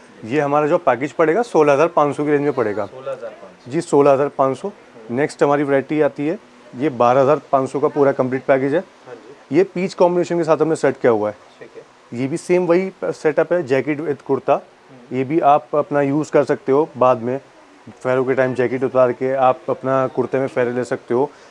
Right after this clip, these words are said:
Speaker 1: शादी के बाद आप कुर्ता भी यूज़ कर सकते हो, jacket भी यूज़ कर सकते हो। बहुत तरीके से ये शेरवानी यूज़ हो सकती है। आजकल बहुत trend में, customer हमारे पास दूर दूर से पूछते हुए आते हैं कि jacket वाले style में हमारी शेरवानी चाहिए,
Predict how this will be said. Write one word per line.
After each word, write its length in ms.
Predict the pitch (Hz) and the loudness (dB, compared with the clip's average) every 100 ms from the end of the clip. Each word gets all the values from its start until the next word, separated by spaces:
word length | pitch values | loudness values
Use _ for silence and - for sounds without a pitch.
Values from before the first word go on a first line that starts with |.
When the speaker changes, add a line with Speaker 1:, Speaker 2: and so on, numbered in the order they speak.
| - | -6
Speaker 1:
शादी 320 | - 135 135 | 0 0 2
के 100 | 143 | 0
बाद 220 | 131 135 | 2 2
आप 120 | 139 - | 2 -2
कुर्ता 260 | 131 147 | -2 0
भी 80 | 143 | 0
यूज़ 200 | 151 135 | 0 -2
कर 100 | 147 | -2
सकते 200 | 135 208 | -4 -6
हो, 60 | 160 | -2
jacket 260 | 147 165 | -2 -2
भी 100 | 160 | -2
यूज़ 160 | 175 - | -4 -2
कर 80 | 135 | -4
सकते 280 | 123 - | -4 -6
हो। 120 | 113 - - - - - | -8 -8 -16 -20 -10 0
बहुत 220 | 147 156 | 0 2
तरीके 260 | 160 160 165 | 0 2 2
से 80 | |
ये 60 | 175 | 2
शेरवानी 360 | 170 147 156 160 | 2 0 0 0
यूज़ 200 | 160 139 | -2 -2
हो 100 | 127 | -4
सकती 280 | 120 123 | -6 -6
है। 60 | 117 | -4
आजकल 340 | 135 135 - | 0 -2 -2
बहुत 260 | 139 120 139 | -2 -2 0
trend 220 | 151 139 | -2 -2
में, 140 | 143 185 - - - | -4 -8 -16 -12 -6
customer 380 | 123 - 147 143 | -4 0 2 4
हमारे 180 | 139 | 2
पास 180 | 127 151 147 | 2 -2 -4
दूर 240 | 127 151 | -4 -4
दूर 80 | 147 | -6
से 60 | 131 | -8
पूछते 260 | 139 120 156 | -10 -4 0
हुए 160 | 147 | 2
आते 180 | 135 131 | 2 0
हैं 100 | 139 | -6
कि 100 | 135 | -6
jacket 280 | 123 127 127 | -4 -4 -2
वाले 160 | 131 127 | -4 -4
style 280 | - 127 | -4 -2
में 120 | 123 123 | -2 -4
हमारी 180 | 123 | -6
शेरवानी 380 | 131 131 120 127 | -4 -2 -2 -4
चाहिए, 300 | 123 127 165 | -4 -4 -6